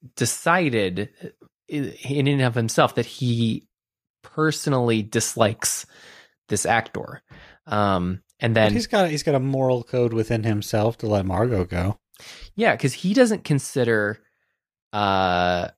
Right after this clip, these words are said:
Speaker 1: he th-, he thinks that John Leguizamo's character has betrayed his craft, that he's, uh, a washed-up movie star,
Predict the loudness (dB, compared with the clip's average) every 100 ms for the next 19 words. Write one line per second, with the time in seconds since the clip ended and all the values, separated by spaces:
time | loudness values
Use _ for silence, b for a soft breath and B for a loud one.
0 | _ _ _ _ _ _ _ -16 -8 2
1 | 2 2 -2 -2 0 -2 2 2 2 _
2 | _ _ _ -20 _ _ _ _ -4 0
3 | 0 0 0 0 0 0 -2 0 -4 -4
4 | -6 -4 -4 -4 0 2 2 0 -4 -10
5 | _ _ _ -6 -4 0 0 -2 -8 -12
6 | -8 -4 -2 -2 -2 -2 -8 -14 B B
7 | B B -4 0 0 -2 0 0 0 -6
8 | -4 -2 -2 -4 -2 0 2 0 -2